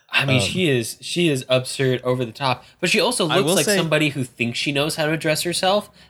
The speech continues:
Speaker 1: and then
Speaker 2: Oh,
Speaker 1: suddenly
Speaker 2: yeah.
Speaker 1: got a bunch of money and then went
Speaker 2: That's
Speaker 1: for it, but clearly
Speaker 2: exactly
Speaker 1: doesn't have the class to be able to dress herself. And even down to, like, the locations that are fairly stylized,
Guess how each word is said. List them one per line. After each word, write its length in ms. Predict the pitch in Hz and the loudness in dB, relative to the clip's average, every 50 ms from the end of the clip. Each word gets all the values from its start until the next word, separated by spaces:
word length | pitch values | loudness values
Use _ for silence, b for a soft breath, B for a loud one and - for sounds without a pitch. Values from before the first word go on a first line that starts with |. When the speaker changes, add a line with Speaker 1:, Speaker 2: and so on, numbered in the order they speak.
| B B - | B B -4
Speaker 1:
and 140 | 123 127 131 | -2 0 2
then 120 | 131 131 | 2 4
Speaker 2:
Oh, 100 | 127 120 | 4 4
Speaker 1:
suddenly 200 | 117 - - - - | 4 2 2 2 2
Speaker 2:
yeah. 40 | - | 2
Speaker 1:
got 140 | 120 123 127 | 2 2 2
a 40 | |
bunch 300 | 127 123 127 127 127 - | 2 0 0 0 0 0
of 80 | 135 123 | -2 -2
money 400 | 110 98 107 120 139 156 175 170 b b b b b b b b - | -2 -2 0 0 0 0 -2 -4 b b b b b b b b -4
and 180 | 131 131 127 | -2 0 0
then 180 | 127 127 120 110 | 0 0 -2 -2
went 160 | 107 120 127 | -2 0 2
Speaker 2:
That's 200 | 127 123 123 165 | 2 2 2 4
Speaker 1:
for 60 | 175 185 | 2 2
it, 120 | 208 208 | 0 0
but 100 | - 123 | -2 -2
clearly 420 | 104 101 - 143 110 107 107 139 127 | -2 -2 0 2 4 4 4 2 0
Speaker 2:
exactly 20 | |
Speaker 1:
doesn't 380 | 123 - 117 110 107 117 113 - | 0 0 0 2 0 0 -4 -4
have 300 | - - 117 110 107 107 | -4 -2 0 0 0 -2
the 60 | 113 | -4
class 340 | - - 113 107 104 98 - | -4 0 0 0 2 0 -2
to 60 | - 107 | -4 -4
be 100 | 101 98 | -2 -2
able 180 | 90 92 95 | -2 -4 -8
to 100 | - - | -12 -10
dress 260 | 87 - 90 85 78 | -6 -4 -2 -2 -2
herself. 400 | - 71 76 - 73 65 64 - B B B B B B B | -4 -6 -4 -4 -2 -4 -4 -6 B B B B B B B
And 160 | 131 156 165 | -2 -2 0
even 280 | 143 202 226 233 269 220 | 2 0 0 0 0 0
down 340 | 170 180 160 165 180 190 185 | 2 2 2 2 2 0 -2
to, 140 | - 170 143 | -2 -2 0
like, 380 | 139 139 135 131 131 - - _ _ _ _ _ _ _ _ _ | 2 4 4 2 2 -2 -10 _ _ _ _ _ _ _ _ _
the 240 | 131 127 123 135 127 | -14 -8 -4 -4 -2
locations 1080 | 123 123 127 117 110 - - - 117 113 113 110 101 95 73 - - - - - - - _ _ _ _ _ _ | -2 0 -2 -2 -2 -4 -6 -2 0 0 2 2 0 0 -2 -6 -10 -12 -10 -10 -10 -10 _ _ _ _ _ _
that 220 | 113 120 120 117 - | -2 0 0 0 0
are 360 | 120 117 113 110 110 - - _ - | 0 0 0 0 -2 -6 -8 _ 0
fairly 280 | 131 127 139 156 180 | 2 2 2 2 0
stylized, 880 | - - - 147 127 123 113 110 107 98 95 92 92 101 101 - - | -2 -2 0 0 2 2 2 2 2 2 0 0 -2 -4 -6 -8 -10